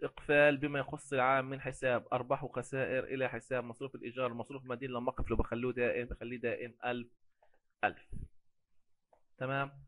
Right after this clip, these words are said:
وهي الحسابات زي ما أخدنا في الإيش؟ في المسا-، الأمثلة السابقة. طيب، مثال رقم أربعة بيحكي لي:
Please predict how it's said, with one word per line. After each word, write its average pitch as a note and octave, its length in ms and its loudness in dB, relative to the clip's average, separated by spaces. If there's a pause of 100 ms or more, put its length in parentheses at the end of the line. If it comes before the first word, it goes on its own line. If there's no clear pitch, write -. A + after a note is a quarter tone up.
وهي F3+ 280 0
الحسابات C#3 600 0
زي D3 120 2
ما C3+ 80 -6
أخدنا C3+ 280 -4
في C3 100 -2
الإيش؟ B2+ 600 -2 (840)
في C#3+ 120 4
المسا-، - 1000 -8
الأمثلة C3+ 560 -6
السابقة. - 580 -16 (680)
طيب، - 160 4 (2500)
مثال F3+ 560 6 (160)
رقم B2+ 400 8
أربعة C3+ 640 6 (1120)
بيحكي C3+ 480 2
لي: C#3+ 260 2